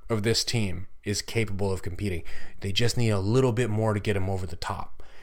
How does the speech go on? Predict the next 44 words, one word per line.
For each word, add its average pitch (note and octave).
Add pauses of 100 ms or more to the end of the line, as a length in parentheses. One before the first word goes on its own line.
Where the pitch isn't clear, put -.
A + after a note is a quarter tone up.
(240)
You've F#2+
got G2+
pieces B2
that B2+
you C3
can B2
trade A#2+
this A#2
season A#2
to A2
get G#2+
you G#2
more G2+
assets G2+
in F2+
the F2
draft, A2+ (400)
and F2
you've F2
already A#2+
got A#2
a A#2
lot A2+
of G2+
draft G#2
picks, - (240)
and G#2+
you've G#2
already G#2+
got G#2+
some G2+
other G2+
players G2
that F#2+
are F#2
coming G2
up G2
through G#2
the F2+
ranks F#2+
that F#2+
you've F#2
already F2
drafted. F2+